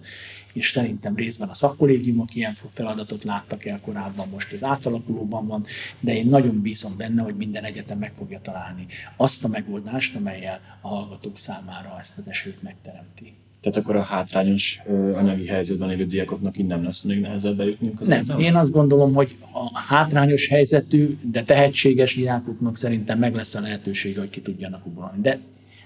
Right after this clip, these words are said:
Speaker 1: nagyon fontos, hogy azért ezt a diákoknak is hozzá kell tenni valamit, tehát nem arról szól a történet, hogy az állambácsinak vagy bárki másnak, a-, azoknak olyan, olyan típusú gondoskodási rendszer kell teremteni, teljesítmény nélkül, meg hozzáállás nélkül, meg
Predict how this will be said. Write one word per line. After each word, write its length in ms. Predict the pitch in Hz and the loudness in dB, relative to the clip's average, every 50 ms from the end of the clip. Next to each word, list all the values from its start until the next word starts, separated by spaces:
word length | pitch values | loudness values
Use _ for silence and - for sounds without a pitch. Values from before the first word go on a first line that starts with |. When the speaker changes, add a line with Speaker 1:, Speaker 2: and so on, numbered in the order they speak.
| - - | 2 6
Speaker 1:
nagyon 220 | 165 196 175 127 | 8 8 8 6
fontos, 400 | - - 123 117 113 - 123 - | 4 2 0 0 2 2 0 0
hogy 140 | - 120 113 | 2 4 4
azért 200 | 123 117 127 127 | 6 6 6 6
ezt 220 | 131 117 - - | 4 4 2 -2
a 40 | - | -2
diákoknak 720 | 123 117 123 175 190 143 117 113 - 117 - - 113 110 - | 0 4 6 6 6 6 4 0 -6 -10 -8 -8 -8 -6 -4
is 100 | 107 - | -4 -2
hozzá 380 | - 120 113 110 120 110 104 101 | -2 -2 -2 0 0 0 0 0
kell 220 | - 113 104 101 | -2 -4 -6 -4
tenni 320 | - - 104 101 98 98 | -4 -2 0 2 2 2
valamit, 420 | 95 95 98 95 92 98 117 123 - | 0 -2 -4 -4 -2 -2 -2 -2 -2
tehát 300 | - 98 92 98 101 - | -4 -4 -4 -2 2 4
nem 200 | 135 143 131 110 - - - - - | 6 6 6 4 0 -6 -14 -10 -2
arról 300 | - 120 113 107 104 101 | 0 2 2 2 2 -2
szól 280 | - - - 110 107 107 | -2 -2 0 0 -2 -2
a 60 | 104 | -2
történet, 560 | - 113 110 107 - - 113 107 110 107 - | -2 -2 -2 -2 -2 -2 -2 -2 -2 -4 -4
hogy 140 | - 101 104 | -2 -2 -2
az 80 | 101 | 0
állambácsinak 720 | 113 117 117 113 107 107 101 101 101 101 - - 104 101 101 | 0 0 2 2 2 2 0 0 0 -2 -4 -2 -2 -2 -2
vagy 120 | - 104 101 | -4 -6 0
bárki 440 | - 120 113 104 - - - - | 2 4 4 2 2 -2 -8 -6
másnak, 600 | 95 98 95 95 - - - 113 113 123 120 - - - - - - - - - | -6 -6 -4 -4 -4 -2 -2 0 -2 -2 -4 -6 -10 -12 -14 -16 -16 -18 -12 -4
a-, 240 | - 120 120 113 110 | 0 2 2 2 2
azoknak 520 | 113 113 120 110 - 110 107 107 101 - | 0 0 0 0 0 -2 -2 -2 -2 -4
olyan, 460 | 113 113 110 107 - 131 123 120 - - - | -4 -4 -2 2 4 4 4 4 0 -2 2
olyan 400 | - 139 139 131 123 120 - - - - | 6 6 8 8 8 6 4 2 -2 -4
típusú 360 | - - 151 156 131 - - 120 | 2 2 2 4 4 2 2 4
gondoskodási 800 | 123 135 131 123 123 117 - - - 113 113 113 110 - - | 6 6 6 6 4 2 0 0 -2 -2 -2 -2 -2 0 0
rendszer 400 | 120 123 120 120 - 127 110 - | 2 2 2 0 0 -2 -2 -2
kell 180 | - - 107 107 | -2 -4 -4 0
teremteni, 420 | - 131 120 120 117 113 117 107 | 2 2 2 2 2 2 0 2
teljesítmény 720 | - - 143 131 127 123 117 - - 104 101 - 107 104 101 | 4 6 6 8 6 4 2 0 -2 -4 -2 0 2 4 4
nélkül, 360 | 104 110 113 113 - - 113 | 4 4 2 0 0 0 0
meg 120 | 104 95 - | 0 0 -2
hozzáállás 640 | - 117 117 113 113 110 98 95 92 95 104 - | -2 -2 -2 -2 -2 -4 -4 -4 -6 -6 -8 -4
nélkül, 340 | - 113 113 113 110 - 101 | -4 -2 -2 -2 -2 0 0
meg 220 | 101 101 101 - | 0 0 0 -4